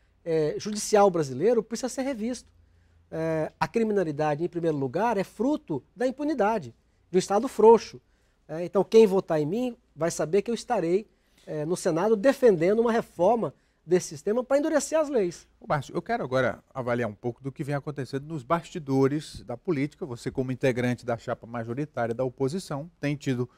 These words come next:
Speaker 2: conhecimento e participação nisso, né? É, os conflitos, né, a, as diferenças de opinião. E eu quero exemplificar aqui num áudio que foi reproduzido aí nas redes sociais,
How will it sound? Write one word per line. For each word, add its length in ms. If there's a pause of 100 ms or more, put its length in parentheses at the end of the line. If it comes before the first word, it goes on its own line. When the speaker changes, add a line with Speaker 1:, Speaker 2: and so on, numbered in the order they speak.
(340)
Speaker 2:
conhecimento 520
e 20
participação 640
nisso, 340 (400)
né? 120
É, 440
os 120
conflitos, 760
né, 260 (240)
a, 440
as 280 (300)
diferenças 640
de 80
opinião. 400 (340)
E 60
eu 100
quero 200
exemplificar 640
aqui 200
num 280 (500)
áudio 460 (160)
que 180
foi 220
reproduzido 640
aí 260 (400)
nas 160
redes 280
sociais, 640